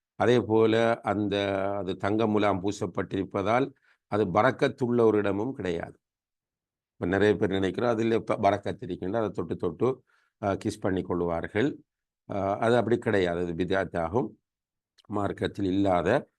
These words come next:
ஒரு விஷயமாகும். அதற்குள் இருக்கிற இரண்டு பாதங்களும் இப்ராஹிம் அலைஹிஸ்ஸலாம் அவர்களுடைய பாதங்கள் அடையாளம் கிடையாது. அது ஒரு அடையாளத்திற்காக, ஆ, பிற்பட்ட ஆட்சியாளர்களால் ஏற்படுத்தப்பட்டதாகும். இப்ப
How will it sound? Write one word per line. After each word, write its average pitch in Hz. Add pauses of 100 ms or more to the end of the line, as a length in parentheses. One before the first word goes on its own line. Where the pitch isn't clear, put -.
(120)
ஒரு 98
விஷயமாகும். 98
அதற்குள் 120
இருக்கிற 117
இரண்டு 104
பாதங்களும் 110 (480)
இப்ராஹிம் 131
அலைஹிஸ்ஸலாம் 107
அவர்களுடைய 92
பாதங்கள் 92
அடையாளம் 87
கிடையாது. 85 (380)
அது 98
ஒரு 92
அடையாளத்திற்காக, 101 (440)
ஆ, 98
பிற்பட்ட 101
ஆட்சியாளர்களால் 98
ஏற்படுத்தப்பட்டதாகும். 92 (680)
இப்ப 98